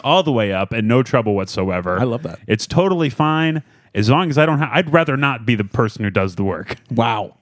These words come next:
Speaker 1: in this particular situation, 'cause once the floodgates are open,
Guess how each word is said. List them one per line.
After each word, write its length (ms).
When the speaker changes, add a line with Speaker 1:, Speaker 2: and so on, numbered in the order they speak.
Speaker 1:
in 140
this 160
particular 400
situation, 640
'cause 160
once 180
the 100
floodgates 520
are 100
open, 400